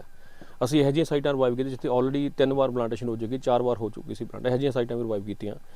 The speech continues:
ਪਰ ਇੱਕ ਹੀ ਚੀਜ਼ ਇੰਪੋਰਟੈਂਟ ਇਹਦੇ ਵਿੱਚ ਜੋ ਅਸੀਂ ਸਮਝ ਪਾਏ ਹਾਂ ਹੁਣ ਤੱਕ ਛ-, ਛੇ ਸੱਤ ਸਾਲ ਤੋਂ ਕੰਮ ਕਰਨ ਤੋਂ, ਬੂਟਿਆਂ ਨੂੰ, ਸਾਈਟ ਨੂੰ ਤਿਆਰ ਕਰਕੇ ਵਧੀਆ ਢੰਗ ਨਾਲ, ਉਹਦਾ ਪਾਣੀ ਦਾ ਪ੍ਰਬੰਧ ਕਰਕੇ,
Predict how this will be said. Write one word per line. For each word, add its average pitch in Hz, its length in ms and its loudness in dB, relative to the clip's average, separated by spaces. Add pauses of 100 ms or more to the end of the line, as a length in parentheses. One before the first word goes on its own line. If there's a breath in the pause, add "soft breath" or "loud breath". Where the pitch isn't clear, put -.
(800 soft breath)
ਪਰ 143 100 12
ਇੱਕ - 240 6 (100)
ਹੀ 214 80 6
ਚੀਜ਼ 180 220 0
ਇੰਪੋਰਟੈਂਟ 127 400 0
ਇਹਦੇ 120 140 0
ਵਿੱਚ 113 260 -4 (320 loud breath)
ਜੋ 123 180 0
ਅਸੀਂ 143 160 -4
ਸਮਝ 131 260 0
ਪਾਏ 117 200 -4
ਹਾਂ 107 80 -6
ਹੁਣ 104 120 -6
ਤੱਕ 107 160 -6
ਛ-, - 280 -10
ਛੇ 123 140 -4
ਸੱਤ 117 160 0
ਸਾਲ 110 280 -2
ਤੋਂ 110 100 -8
ਕੰਮ 101 180 -6
ਕਰਨ 101 260 -8
ਤੋਂ, 120 120 -8 (920 soft breath)
ਬੂਟਿਆਂ 147 440 2
ਨੂੰ, 151 340 -2 (360)
ਸਾਈਟ 127 300 4
ਨੂੰ 139 160 -2
ਤਿਆਰ 113 200 0
ਕਰਕੇ 110 260 -4
ਵਧੀਆ 120 260 -2
ਢੰਗ 120 220 -4
ਨਾਲ, 113 160 -8 (960)
ਉਹਦਾ 127 160 6
ਪਾਣੀ 120 220 2
ਦਾ 127 100 6
ਪ੍ਰਬੰਧ 117 360 0
ਕਰਕੇ, 127 420 -2